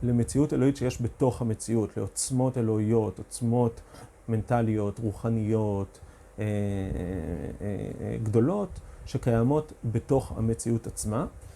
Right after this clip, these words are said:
אה, והחיבור לאלוהות זה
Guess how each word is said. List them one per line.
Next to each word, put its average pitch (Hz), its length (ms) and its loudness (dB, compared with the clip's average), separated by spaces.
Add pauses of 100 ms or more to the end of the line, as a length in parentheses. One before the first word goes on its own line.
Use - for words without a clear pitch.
(600)
אה, 107 280 -2 (200)
והחיבור 117 960 2
לאלוהות 143 540 0 (200)
זה 127 280 -2